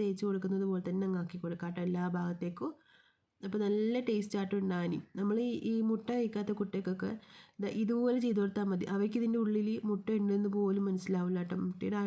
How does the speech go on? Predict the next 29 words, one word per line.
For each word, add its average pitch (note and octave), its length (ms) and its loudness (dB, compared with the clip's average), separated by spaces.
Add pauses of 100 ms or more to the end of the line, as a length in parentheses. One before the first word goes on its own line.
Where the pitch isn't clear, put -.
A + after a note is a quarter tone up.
(120)
ടേസ്റ്റേ F#3+ 500 0
ഉണ്ടാവില്ല. G3 320 2
നിങ്ങൾ G#3 220 2
ഒരു G#3 160 0
തവണ G3+ 260 2
ഒന്ന് G3+ 180 0
ട്രൈ F#3 140 2
ചെയ്ത് F#3 220 2
നോക്കുക, F3+ 220 -2
അപ്പോൾ F#3 180 -4
നിങ്ങൾക്ക് F#3 280 0
മനസ്സിലാവും F3 400 -2
ട്ടോ. F3+ 140 -2 (560)
അപ്പോൾ G3+ 200 -4
നമ്മളിതാ G3 340 2 (120)
ഇതെല്ലാം F#3+ 340 4
കൂടി G3 220 2
ദാ F3+ 120 0
ഇതുപോലെ F#3 320 2
ഇങ്ങനെ G3 280 2
ആക്കി F3+ 300 -2
വെച്ചിട്ടുണ്ട്. F3+ 440 -2 (460)
ഇനി C#4 180 -2
അതിൻ്റെ C4+ 240 2
മുകളിലേക്ക് A3+ 500 2
നമ്മൾ A#3 160 4 (120)
വീണ്ടും F#3+ 240 4
ഇതാ F3+ 120 0 (120)
ഒരു F#3+ 100 2